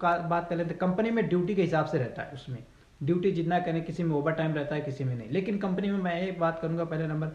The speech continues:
company में आएंगे आपका अच्छा भी पड़ सकता है, बुरा भी पड़ सकता है। Company में आपको कभी-कभी छः महीना salary भी नहीं देती है, क्योंकि ज़्यादा लोग जहाँ रहते हैं ना, वहाँ salary हमेशा गड़बड़ ही रहती है। अगर आप अच्छे जगह कोई दुकान में काम में करेंगे,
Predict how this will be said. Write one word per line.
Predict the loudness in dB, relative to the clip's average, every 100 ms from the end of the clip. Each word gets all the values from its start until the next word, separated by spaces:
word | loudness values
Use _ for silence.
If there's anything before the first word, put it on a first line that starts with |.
| -12 -20 -2
company | 0 2 2 4
में | 6
आएंगे | 6 6 6
आपका | 6 6 6 6
अच्छा | 4 2 2
भी | 2
पड़ | 0 0
सकता | 2 2
है, | 2 2
बुरा | 2
भी | 2
पड़ | 0 -2
सकता | -4 -10
है। | -14 -18 -20 -20 -2
Company | -2 2 2
में | 4
आपको | 4 2
कभी-कभी | 0 -2 -4 -4
छः | -2 0
महीना | 0
salary | 0 -2 0 0
भी | -2
नहीं | -2 -2
देती | -2 -4
है, | -8 -12 -20 -20 -20 -2 0
क्योंकि | 2 4
ज़्यादा | 6 6 8
लोग | 6 6
जहाँ | 4 4
रहते | 4 2
हैं | -2
ना, | -2 -6 -14 -20 -4
वहाँ | 0 0
salary | 0 0 0 -2 -6 -12
हमेशा | -4 -2 0 -2 -4 -4
गड़बड़ | 0 2 2
ही | 2
रहती | 2 -2 -8
है। | -10 -14 -20 -14 -4
अगर | 2 6
आप | 4 4
अच्छे | 0 2
जगह | 4 4 4
कोई | 4
दुकान | 2 4 6 6
में | 6 4
काम | 2 4
में | 0 0
करेंगे, | 0 2 0